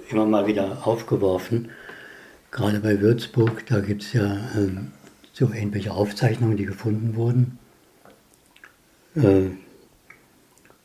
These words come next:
dass dieser Attentäter sich zu dem I S bekannte oder im Namen des I S die Tat vollbracht hat.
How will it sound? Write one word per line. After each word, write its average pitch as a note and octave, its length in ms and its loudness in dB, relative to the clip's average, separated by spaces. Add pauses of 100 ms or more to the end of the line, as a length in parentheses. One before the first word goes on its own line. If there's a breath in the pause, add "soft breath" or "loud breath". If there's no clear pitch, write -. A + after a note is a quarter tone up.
(300)
dass F#2+ 180 2 (640)
dieser G2 440 6
Attentäter F#2+ 520 2
sich - 260 -6
zu G2+ 140 -4
dem E2+ 160 -4
I F2+ 140 -8
S F2+ 180 -4
bekannte F#2+ 580 -4
oder F2+ 180 -2
im F2 120 -6
Namen F#2 320 4
des - 180 0
I F2+ 100 0
S E2 280 -8 (340 loud breath)
die - 60 -20
Tat D#2 280 -12
vollbracht - 560 -12
hat. - 200 -18